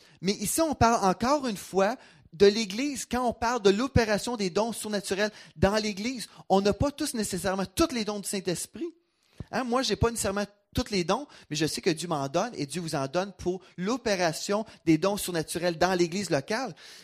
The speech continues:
Mais ici, quand on parle la, la, la diversité des langues là,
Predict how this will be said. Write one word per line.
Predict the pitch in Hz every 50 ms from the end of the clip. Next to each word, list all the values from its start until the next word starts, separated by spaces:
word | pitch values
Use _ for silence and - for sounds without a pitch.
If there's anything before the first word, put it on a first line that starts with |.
| - -
Mais | 175 190
ici, | 208 202 - - - 269 320 311 254 - -
quand | 240 269 262
on | 220
parle | - - 214 233 247 240 208 - - -
la, | 175 170 175 -
la, | 180 180 170 156 -
la | 160 170 165 160
diversité | 147 156 165 226 247 247 - - - 311 311
des | 214 180 160 151 147
langues | 160 180 202 240 254 254 233 190
là, | 170 175 185